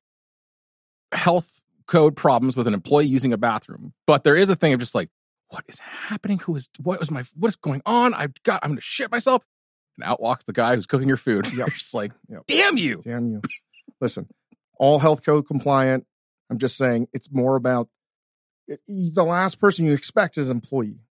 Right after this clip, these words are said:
Speaker 2: And for those that are thinking, "Oh, that," fuck off. You, you, <laughs> operating out of small restaurants,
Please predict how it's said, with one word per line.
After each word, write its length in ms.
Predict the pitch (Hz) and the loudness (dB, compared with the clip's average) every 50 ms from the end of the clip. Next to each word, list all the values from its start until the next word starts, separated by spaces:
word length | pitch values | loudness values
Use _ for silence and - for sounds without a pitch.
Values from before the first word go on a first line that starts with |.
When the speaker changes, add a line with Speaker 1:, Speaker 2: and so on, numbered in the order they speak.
| _ _ _ _ - | _ _ _ _ -4
Speaker 2:
And 260 | 160 170 160 156 143 _ _ _ _ _ _ _ _ _ - | -2 0 0 -2 -4 _ _ _ _ _ _ _ _ _ 0
for 100 | - 151 | 0 4
those 200 | 139 156 175 175 165 | 6 6 4 6 6
that 80 | 175 | 4
are 80 | 165 147 | 4 4
thinking, 280 | - 160 151 151 160 180 | 4 2 0 0 2 2
"Oh, 200 | 208 208 202 202 | 2 4 4 4
that," 280 | 190 208 196 160 - - _ _ _ _ _ _ _ _ _ _ _ _ _ _ _ - | 4 2 0 -2 -4 -8 _ _ _ _ _ _ _ _ _ _ _ _ _ _ _ -8
fuck 200 | 143 131 - - | -8 -8 -8 -8
off. 300 | - - - - - - - - - - 127 | -14 -14 -14 -16 -20 -16 -10 -8 -6 -2 0
You, 80 | 143 156 - - 170 | -2 -2 -2 -4 -8
you, 60 | 156 - - | -8 -8 -8
<laughs> 560 | 131 - _ _ _ _ _ _ _ _ - | -12 -12 _ _ _ _ _ _ _ _ 2
operating 400 | 151 170 175 - 190 190 180 165 | 2 2 4 4 4 4 4 4
out 60 | 156 | 4
of 60 | 143 - | 2 2
small 260 | - 165 156 156 147 | 0 0 2 2 4
restaurants, 560 | 143 143 143 135 - - 151 139 139 - - | 4 4 2 2 0 0 2 2 2 0 -4